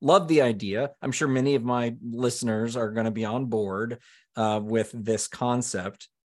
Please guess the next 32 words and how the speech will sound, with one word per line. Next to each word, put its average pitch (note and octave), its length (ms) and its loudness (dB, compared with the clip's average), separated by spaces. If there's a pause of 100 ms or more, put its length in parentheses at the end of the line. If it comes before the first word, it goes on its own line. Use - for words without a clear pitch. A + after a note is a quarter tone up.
(140)
W-, A#2 200 -10
what B2 280 2
is A#3+ 140 0
it, G#4+ 100 -4 (280)
what A#2 140 0
does F#3 140 2
it G#3 100 -2
mean, A#2+ 580 -2
you C#3 160 -2
know, D#3 220 6
in A3 80 6
the F3 80 2
day-to-day? D#3 720 2
Like, C3+ 160 2
we D#3 160 -2
could, E3+ 240 -2 (380)
we D#3 60 -4
could F3+ 100 0
have D#3+ 200 2
this D#3+ 120 -4
beautiful E3 460 0
statement F#3 440 -2
on C#3 160 2
the C3+ 60 0
wall, A#2 400 -2
but B2 640 0
what, C3+ 460 -2
what D#3 240 0
are - 20 0
we G#3 80 0
talking G3+ 320 0
about? A#2+ 300 -10